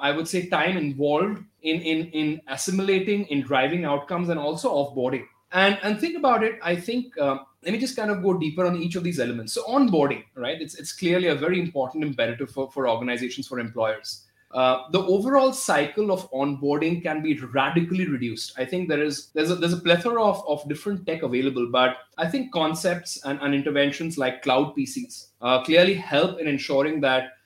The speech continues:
an environment is provided to a new worker at the click of a button.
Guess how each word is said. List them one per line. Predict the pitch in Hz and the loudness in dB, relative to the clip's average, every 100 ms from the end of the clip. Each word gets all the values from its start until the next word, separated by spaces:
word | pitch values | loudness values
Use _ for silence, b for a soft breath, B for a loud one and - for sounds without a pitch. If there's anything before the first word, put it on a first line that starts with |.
| - | -4
an | |
environment | 143 139 135 147 175 | 0 4 4 4 0
is | 170 - | -4 -4
provided | 131 127 123 143 143 - | 0 2 4 2 0 -2
to | 139 139 147 | -6 -2 0
a | |
new | 143 165 | 0 2
worker | 139 135 147 | 2 2 0
at | |
the | 170 | -2
click | 185 180 | -2 0
of | 185 | -2
a | |
button. | 147 117 - | -2 -4 -6